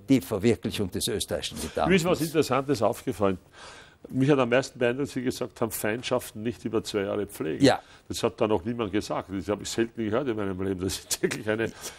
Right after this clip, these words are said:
Speaker 2: eine
Speaker 1: Es ist
Speaker 2: Grundweisheit.
Speaker 1: nämlich
Speaker 2: Das ist nicht einfach,
Speaker 1: Ja.
Speaker 2: wahrscheinlich.
Speaker 1: Es ist nicht einfach, aber es muss gemacht werden, weil man doch an sich immer wieder doch auf Aussöhnung hinarbeiten muss. Das ist unsere Aufgabe hier auf dieser Welt,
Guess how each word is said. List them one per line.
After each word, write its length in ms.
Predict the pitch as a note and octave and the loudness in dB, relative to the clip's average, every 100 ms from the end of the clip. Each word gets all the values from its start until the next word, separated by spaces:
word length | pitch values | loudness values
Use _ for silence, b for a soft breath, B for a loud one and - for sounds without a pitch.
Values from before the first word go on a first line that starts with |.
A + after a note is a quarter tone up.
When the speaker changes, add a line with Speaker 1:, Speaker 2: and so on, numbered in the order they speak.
| B B | B B
Speaker 2:
eine 140 | G#2 | -2
Speaker 1:
Es 60 | G#2 | 0
ist 60 | - | 4
Speaker 2:
Grundweisheit. 600 | A#2+ D3 - G2+ G2 - F2+ | 4 4 4 4 4 2 0
Speaker 1:
nämlich 180 | - G#2+ | 2 0
Speaker 2:
Das 100 | A#2+ | 2
ist 60 | |
nicht 180 | D#3 - | 2 4
einfach, 400 | E3 - F2 - - | 0 0 -6 -8 0
Speaker 1:
Ja. 160 | A2 | 2
Speaker 2:
wahrscheinlich. 320 | F2 D#2+ D#2+ - _ _ _ | 2 -6 -14 -16 _ _ _
Speaker 1:
Es 140 | E3 F#3 | 4 6
ist 160 | G3+ | 4
nicht 220 | G#3 C#3+ - | 0 0 2
einfach, 380 | D#3 F3+ F3 - | 2 2 0 0
aber 180 | C#3+ C3 | -2 -2
es 140 | - | -4
muss 260 | D3 D3+ - | -2 -2 0
gemacht 480 | A#2+ A2 G#2 - | 0 2 0 0
werden, 300 | B2+ C3+ D3 D3 b b - | 4 4 2 -6 b b 0
weil 300 | D3 D3+ D3 | 4 4 4
man 280 | C#3+ C#3 A#2 b _ | 2 2 0 b _
doch 260 | D3 C#3 - | 2 4 0
an 160 | - A#2+ | 2 2
sich 640 | - - F#3 - - - - _ _ _ | 2 2 2 0 -6 -10 -16 _ _ _
immer 320 | D#3+ E3 C3 | 2 4 2
wieder 220 | C3 A#2+ | 2 -2
doch 220 | A#2 C3+ B2 | 2 2 2
auf 160 | G#2 | 2
Aussöhnung 600 | A2 G#2 - G#2+ D#2+ D#2+ | 2 2 2 -2 -4 -8
hinarbeiten 760 | - F#2 F2+ D#2+ - D#2 - D2+ | -6 -4 -2 -2 -2 -4 -4 -10
muss. 400 | D2 - - - b b - | -14 -8 -8 -8 b b 4
Das 120 | F#3 | 4
ist 140 | D3+ | 4
unsere 320 | C#3+ C#3+ C3+ A2+ | 0 -2 0 4
Aufgabe 540 | B2 - - B2+ A#2+ | 4 2 4 4 2
hier 380 | A2+ C3 A#2 A2 | -2 2 4 4
auf 120 | - | -2
dieser 300 | - F2+ G2 | -8 -4 -2
Welt, 460 | G2+ F#2 F2 - | 0 0 -2 -12